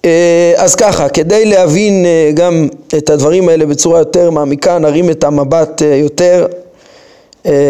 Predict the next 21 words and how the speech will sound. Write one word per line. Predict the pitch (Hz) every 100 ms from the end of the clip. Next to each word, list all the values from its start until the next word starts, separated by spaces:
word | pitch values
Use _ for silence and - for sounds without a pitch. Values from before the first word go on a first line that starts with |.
| 143 143 143 143 143 - - _ -
ונראה | 131 143 160 156 160 180
ככה. | 175 165 139 131
בעצם | 156 196 220 190
את |
חלק | - 185 180 160
ראשון | 143 - 185 175 156
כבר | 160
דיברנו | 160 143 165 175 156
על | 139
זה | 131 175 165 -
שחילקנו | - - - 175 170 170
אותו | 151 156 180 175 180 - - - _ -
לשתי | 143 170 175 180 - 202
חטיבות, | 180 175 175 139 165 160 - - - - _ _ -
אה, | 139 143 139 139 139 143 139 135 135 131 - _ _ _ _ _ _ _ - - _
פרקים. | 147 151 156 175 127 - - _ - - - - _ _ _ _ _ 147
אה, | 139 143 143 147 143 143 143 -
פרקי, | - 170 - 196 196 156
כן, | 196 196
מפרק | 190 190 185 175
א' | 185